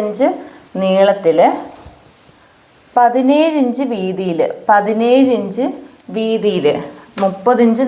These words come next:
നീളത്തിൽ പതിനേഴ് ഇഞ്ച് വീതിയിൽ. ദേ, പതിനേഴ് ഇഞ്ച് വീതിയിൽ. അവിടുന്ന് നമുക്ക് മുപ്പത് ഇഞ്ച് അളക്കാവേ.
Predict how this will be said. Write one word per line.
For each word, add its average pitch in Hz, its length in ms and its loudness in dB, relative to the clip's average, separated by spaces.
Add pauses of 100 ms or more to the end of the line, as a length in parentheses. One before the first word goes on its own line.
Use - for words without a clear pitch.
നീളത്തിൽ 202 440 2 (200)
പതിനേഴ് 233 600 2
ഇഞ്ച് 214 260 -2 (600)
വീതിയിൽ. 240 460 2 (4000)
ദേ, 160 100 2 (1800)
പതിനേഴ് 185 640 2
ഇഞ്ച് 180 320 -4 (1040)
വീതിയിൽ. 196 420 2 (680)
അവിടുന്ന് 226 340 4
നമുക്ക് 233 300 2
മുപ്പത് 233 360 0
ഇഞ്ച് 208 180 0
അളക്കാവേ. 170 420 2